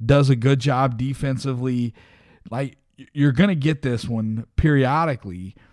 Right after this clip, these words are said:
What I wanna see is we, we get four assists from Dillon tonight because he was playing with his eyes up.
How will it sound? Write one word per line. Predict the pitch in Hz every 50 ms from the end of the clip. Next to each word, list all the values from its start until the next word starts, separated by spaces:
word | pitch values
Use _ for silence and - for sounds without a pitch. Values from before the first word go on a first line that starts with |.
| _ _ _ _ _ _ _ _
What | - 127 135 165 160
I | 135 143 147
wanna | 139 135 147 180 208 233 220
see | - - - 131 123 123 123 123 120 113 - _ -
is | 123 131 131 131 127 127 123 123 117 110 107 - _ _ _ _ _ _ _ _ _ _ _ _ _ -
we, | 135 143 143 131
we | 139 143
get | 143 170 202 - -
four | - - 175 190 202 196 175
assists | - - - - 156 147 -
from | - 120 117
Dillon | 107 123 117 110 110 107
tonight | 101 101 117 110 101 101 104 101 101 98 - _ _ _ _ _ _ _ _ _ _ _ _ _ _ _ _ _ _ - 131
because | 127 143 143 151 147 131
he | 143 156
was | 147 139 -
playing | - - 170 175 185 175
with | 151 139 123
his | 131 120 113 113
eyes | 113 113 110 104 98 92 92
up. | 78 69 69 -